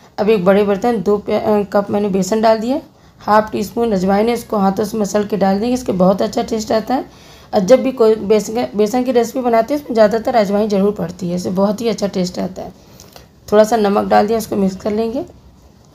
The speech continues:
फ़ोर टेबल स्पून ऑयल डाल दिया है, इसे भी मिक्स कर लेंगे अच्छे से।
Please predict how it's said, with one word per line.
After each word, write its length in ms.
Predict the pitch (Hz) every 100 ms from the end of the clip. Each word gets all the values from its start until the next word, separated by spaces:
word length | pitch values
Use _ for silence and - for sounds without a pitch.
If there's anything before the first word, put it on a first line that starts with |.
| _ _ - - _
फ़ोर 180 | 202 208
टेबल 220 | 208 220
स्पून 200 | 220 233 233
ऑयल 200 | 185 185
डाल 200 | 196 214 208
दिया 180 | 233
है, 100 | 240
इसे 240 | 226 220 220
भी 180 | 214 220
मिक्स 240 | 220 208 -
कर 140 | 226
लेंगे 280 | 220 226 247
अच्छे 300 | 302 - 233
से। 140 | 220